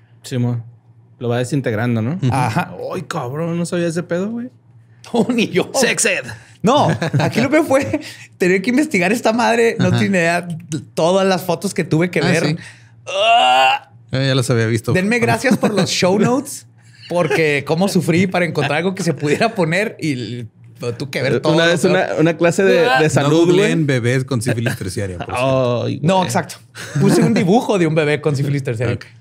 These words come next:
Speaker 1: No, güey.
Speaker 3: ¿Ya se te pasó tu inspiración?
Speaker 1: Ah, sí, que, que, que <laughs> una vez est-, una maestra nos estaba enseñando ese pedo, güey. Bueno, más bien nos estaba
Speaker 2: Ujú.
Speaker 1: enseñando, pues, sexualidad, ¿no? Y luego nos dio
Speaker 2: Ok.
Speaker 1: acá una fotillo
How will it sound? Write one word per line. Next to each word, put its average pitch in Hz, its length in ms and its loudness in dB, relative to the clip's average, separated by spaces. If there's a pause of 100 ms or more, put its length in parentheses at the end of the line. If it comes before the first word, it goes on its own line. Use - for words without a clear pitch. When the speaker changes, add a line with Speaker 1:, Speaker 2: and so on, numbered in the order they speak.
(420)
Speaker 1:
No, 123 420 0
güey. 110 160 -6 (1700)
Speaker 3:
¿Ya 147 120 -2
se 170 120 -4
te 185 100 0
pasó 170 300 0
tu - 160 0
inspiración? 170 460 0 (400)
Speaker 1:
Ah, 220 200 0
sí, 226 140 2
que, 220 160 0
que, 180 180 0
que 175 220 4 (500)
<laughs> - 540 -20
una 180 160 4
vez 196 180 2
est-, 208 180 0
una 208 120 6
maestra 208 360 4
nos 214 160 4
estaba 170 200 2
enseñando 180 340 4
ese 196 140 0
pedo, 196 280 4
güey. 156 400 4
Bueno, 143 220 2
más 147 120 4
bien 156 80 4
nos 117 100 2
estaba 156 140 4
Speaker 2:
Ujú. 160 60 4
Speaker 1:
enseñando, 151 360 0
pues, 110 120 -6
sexualidad, 110 520 -2
¿no? 123 160 -2
Y 113 60 -2
luego 104 140 -2
nos 123 100 0
dio 113 100 2
Speaker 2:
Ok. 110 60 2
Speaker 1:
acá 113 100 -2
una 127 160 2
fotillo 123 600 0